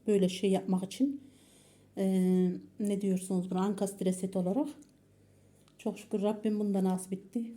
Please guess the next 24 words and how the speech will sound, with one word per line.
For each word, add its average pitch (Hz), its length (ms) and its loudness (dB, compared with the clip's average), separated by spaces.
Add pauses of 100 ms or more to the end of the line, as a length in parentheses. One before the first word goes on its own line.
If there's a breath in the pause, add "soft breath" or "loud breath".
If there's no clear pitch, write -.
Kurban 202 240 0
olduğum 190 340 2
Allah'ım, 190 300 0
sabrettikten 202 680 -4
sonra 190 340 0 (720 loud breath)
vermeyeceği, 202 540 4
nasip 208 280 -2
etmeyeceği 196 460 0
hiçbir - 200 -10
şey 202 180 2
olmuyor 202 420 4
ama 214 380 2
sabırlı 196 400 0
olmayı 185 340 2
bileceğim. 214 500 0 (1040 loud breath)
Kırk 226 160 -2
yaşına 208 320 2
girdik. 190 400 -2
Vallahi 202 340 2
daha 214 100 4
yeni 202 280 2
gördük 190 360 0
biz 180 160 -4
bunları. 185 440 2